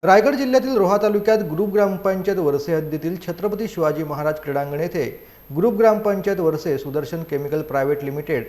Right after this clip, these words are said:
तसेच श्री धावीर क्रिकेट असोसिएशन यांच्या संयुक्त विद्यमाने वृक्षारोपण करण्यात आले. जवळजवळ पन्नास विविध प्रकारची शेकडो झाडे यांच्या माध्यमातून क्रीडांगणाच्या आसपासच्या परिसरात लावण्यात आली.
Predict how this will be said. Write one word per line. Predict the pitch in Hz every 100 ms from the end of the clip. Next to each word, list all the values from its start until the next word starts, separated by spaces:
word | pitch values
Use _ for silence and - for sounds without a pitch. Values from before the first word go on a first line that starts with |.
| -
तसेच | 127 143 -
श्री | 156
धावीर | 147 131 135 180
क्रिकेट | 180 175 175
असोसिएशन | 151 156 147 156 151 156
यांच्या | 147 143 160
संयुक्त | 156 - 160 196 220 208
विद्यमाने | 170 147 151 147 120 - - - -
वृक्षारोपण | 143 151 - 208 170 143 156
करण्यात | 151 131 120
आले. | 110 - - - - -
जवळजवळ | 120 135 143 147 160
पन्नास | 156 139 151 156
विविध | 147 151 190
प्रकारची | 185 175 170 165 180
शेकडो | - 156 143 190
झाडे | 180 170 135 - - - - - - -
यांच्या | 143 147 185
माध्यमातून | 170 139 139 170 143 165
क्रीडांगणाच्या | 170 151 165 165 160 151 156
आसपासच्या | 135 - 143 156
परिसरात | 165 147 165 - 147 160
लावण्यात | 147 135 123
आली. | 117